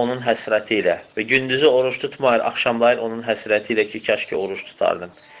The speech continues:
və niyyətində həris etsin, lakin edə bilmir. Bu, deyir, ondan daha qat-qat xeyirlidir. Ona görə niyyət əməldən böyüdür, üstündür. Ə, və sözsüz ki, yəni, niyyəti eləsə də əzm də göstərmək lazımdır.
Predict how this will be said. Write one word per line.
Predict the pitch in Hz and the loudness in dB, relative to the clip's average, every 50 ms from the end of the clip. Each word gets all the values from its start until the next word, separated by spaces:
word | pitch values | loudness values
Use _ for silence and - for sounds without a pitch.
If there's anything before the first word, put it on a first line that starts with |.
| - - - _ - | -20 -20 -20 _ -6
və | - 107 110 | -4 -2 0
niyyətində | 113 110 107 - - 117 113 120 113 | 2 0 0 0 -2 -2 0 2 2
həris | 110 107 113 113 - - | 2 2 2 -2 -2 -4
etsin, | 107 104 - - 117 | -6 -6 -6 -4 -2
lakin | 110 107 107 - - 76 | -2 -2 -2 -2 -6 -4
edə | 95 98 98 92 | 0 0 0 0
bilmir. | 95 92 90 85 80 - - - _ _ _ _ _ _ - - _ _ _ _ _ _ | -2 -4 -6 -8 -10 -12 -14 -18 _ _ _ _ _ _ -20 -20 _ _ _ _ _ _
Bu, | 123 127 | -2 0
deyir, | 123 117 113 | 0 0 0
ondan | 117 113 113 110 104 | 0 0 -2 2 2
daha | 107 107 113 107 107 | 2 2 4 2 2
qat-qat | 107 107 - - 156 147 - - | 0 0 0 0 -2 -2 -2 -2
xeyirlidir. | - 92 90 87 90 85 - - | 0 0 0 0 -2 -4 -4 -6
Ona | 123 143 160 | -4 -4 -4
görə | 156 151 139 | -4 -4 -4
niyyət | 131 127 127 135 135 - - - 117 | -2 0 0 0 -2 -2 -4 -4 -2
əməldən | 113 113 110 107 113 117 113 110 104 | 0 0 0 0 0 0 0 0 0
böyüdür, | 101 104 107 113 107 101 95 98 101 - - - - - - _ _ | 2 2 2 2 0 0 -2 -2 -4 -6 -12 -20 -20 -20 -20 _ _
üstündür. | _ - - - - - 120 113 107 95 95 98 107 120 - - _ - - - - - _ | _ -16 -16 -16 -6 -2 -2 -2 -2 -2 -4 -4 -4 -6 -10 -18 _ -20 -20 -20 -20 -20 _
Ə, | _ - 50 - 90 95 | _ -6 -4 -2 0 0
və | 104 113 | 0 0
sözsüz | - 123 117 117 - 117 113 - | 0 -2 -2 -2 -4 -8 -8 -6
ki, | - 131 127 | 0 2 2
yəni, | 120 117 117 113 113 | 2 2 0 -2 0
niyyəti | 117 113 110 113 117 - 135 | 2 2 2 2 2 0 -2
eləsə | 127 127 123 147 143 | -2 -2 0 0 2
də | 135 - 127 | 2 4 2
əzm | 127 117 113 107 98 | 2 0 -4 -6 -6
də | 95 92 | -4 -2
göstərmək | 90 92 - - - 90 90 92 92 90 87 | -2 -2 -2 -2 -2 -2 0 0 0 0 2
lazımdır. | 85 85 85 90 - 98 92 90 78 67 | 2 2 0 0 -2 -6 -8 -8 -12 -14